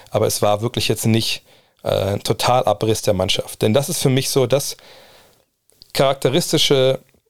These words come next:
was ich meine, wenn ich sage, hey, das ist, äh, ein Superteam. Superteams für mich sind, sind eigentlich eher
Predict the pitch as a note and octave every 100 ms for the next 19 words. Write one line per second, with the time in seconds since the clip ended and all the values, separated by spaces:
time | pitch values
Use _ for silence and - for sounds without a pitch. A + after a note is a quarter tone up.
0 | _ - _ _ _ _ C3+ A2 A2+ -
1 | - C3 B2+ A2+ B2+ A#2+ A2 A2 G#2 A2
2 | G2 G2+ G2+ G2 - _ - G#2+ F2 _
3 | _ A2 - - G#2+ - - - G2 F#2
4 | G2+ - C#3 B2+ - - A#2+ _ - -
5 | - - - _ - - G#3 F#3+ F#3 D3
6 | C#3+ G3 - - C#3 D3 D3 C#3+ B2 B2+
7 | - C3+ D#3+ F#3